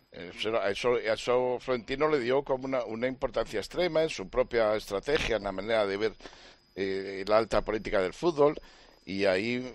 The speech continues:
y ahí Xabi Alonso, pues, fue imprudente y se inte-, y se cruzó en eso. Encima se llevaron el cuatro cero.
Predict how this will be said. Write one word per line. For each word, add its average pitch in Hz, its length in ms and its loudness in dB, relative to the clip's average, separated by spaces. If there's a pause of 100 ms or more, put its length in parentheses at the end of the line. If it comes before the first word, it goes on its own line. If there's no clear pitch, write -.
y 95 120 -6
ahí 104 260 -2
Xabi 127 280 4
Alonso, 131 380 2
pues, 123 240 0
fue - 220 0
imprudente 139 640 2
y 175 100 -4
se - 160 -4
inte-, 90 360 -6
y - 20 -16
se 82 460 -10
cruzó 98 340 0
en 127 80 2
eso. 151 320 2
Encima 107 300 0
se 104 140 0
llevaron 101 320 0
el 92 40 -14
cuatro 104 320 -2
cero. 143 380 0